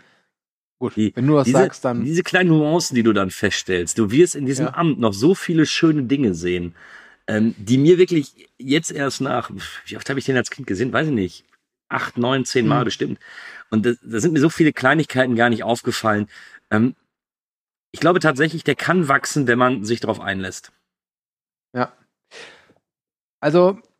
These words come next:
Speaker 1: ich bin hier grad beim Movie Break und sehe, dass der Kollege Pa-,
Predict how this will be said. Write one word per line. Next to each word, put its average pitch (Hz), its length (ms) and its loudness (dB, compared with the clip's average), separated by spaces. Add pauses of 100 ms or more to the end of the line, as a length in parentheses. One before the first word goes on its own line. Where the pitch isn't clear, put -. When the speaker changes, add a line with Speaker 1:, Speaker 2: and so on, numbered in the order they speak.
(120)
Speaker 1:
ich - 280 -8
bin 190 120 6
hier 190 80 6
grad 180 160 2
beim 165 140 4
Movie 185 240 2
Break 175 240 2
und 156 120 0
sehe, 165 240 4
dass 156 200 2
der 156 120 0
Kollege 147 320 0
Pa-, 135 720 2